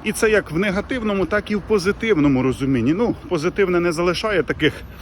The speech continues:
шрамів і ран, як негативне. Тому в більшості випадків ми боїмося саме негативних ситуацій, там, і різних перешкод. А позитивне сприймаємо як норму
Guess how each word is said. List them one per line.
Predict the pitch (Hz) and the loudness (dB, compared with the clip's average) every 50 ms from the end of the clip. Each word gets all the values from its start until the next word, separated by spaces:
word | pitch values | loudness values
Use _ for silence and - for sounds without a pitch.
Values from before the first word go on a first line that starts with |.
| - - - - - - | -18 -18 -18 -16 -8 -6
шрамів | - - 170 170 175 175 170 165 156 156 139 156 | -4 -2 0 0 0 0 0 0 0 -2 0 2
і | 165 | 2
ран, | 160 147 135 123 117 110 - - - - | 4 4 2 2 0 -4 -6 -10 -6 -2
як | 147 151 143 - - - - | 0 2 2 0 -2 -4 0
негативне. | 147 160 139 156 156 139 - 151 131 110 95 101 95 90 - - - - - - - | 0 2 2 2 0 0 0 0 0 0 0 -2 -4 -6 -10 -12 -10 -10 -10 -8 -4
Тому | - 165 208 214 | -2 0 0 0
в | 180 | 0
більшості | - - - - 190 175 - - 165 | 0 -2 -2 -2 -2 -2 -2 -2 -2
випадків | 170 170 175 202 202 170 - - 165 151 | -2 0 2 2 0 0 0 0 2 2
ми | 165 170 180 185 175 156 - - - - - - - | 4 4 4 4 4 2 -2 -6 -10 -12 -12 -10 -4
боїмося | 120 151 170 175 175 185 190 175 - - 160 | 0 2 2 4 2 2 0 -2 -2 -2 -4
саме | - - 180 175 160 160 156 147 139 - - - | 0 0 0 2 2 2 0 0 -2 -4 -6 -2
негативних | 135 165 170 151 147 156 151 - 185 170 151 135 117 113 - - - | 2 2 4 4 2 0 2 2 2 4 4 4 2 0 -2 -6 -8
ситуацій, | - - 156 147 - 170 185 190 196 - - - 165 143 - - - - - - - - - - - | -6 -4 -4 -4 -2 -2 -2 -2 -2 -2 -4 -4 -6 -6 -6 -10 -12 -12 -14 -14 -14 -16 -14 -8 -4
там, | 135 123 127 123 131 120 110 | -2 -2 0 0 -2 -2 -2
і | 127 139 143 139 | -2 0 0 0
різних | 139 165 151 110 131 135 - | 0 -2 -2 -2 -2 -2 -4
перешкод. | - - 147 139 143 - - - - 120 101 - - - - - | -2 0 0 2 2 0 -2 -4 -4 -4 -6 -6 -8 -12 -12 -8
А | - 147 | -6 -6
позитивне | 151 - 175 139 160 170 - 226 220 202 165 | -4 -2 -2 -2 -2 0 0 0 0 0 -2
сприймаємо | - - 160 156 147 151 160 165 147 151 147 | -4 -4 -2 -2 0 2 2 0 0 0 -2
як | 135 131 - | -4 -4 -4
норму | 147 160 170 180 170 170 151 131 | -2 -2 -2 0 0 0 0 0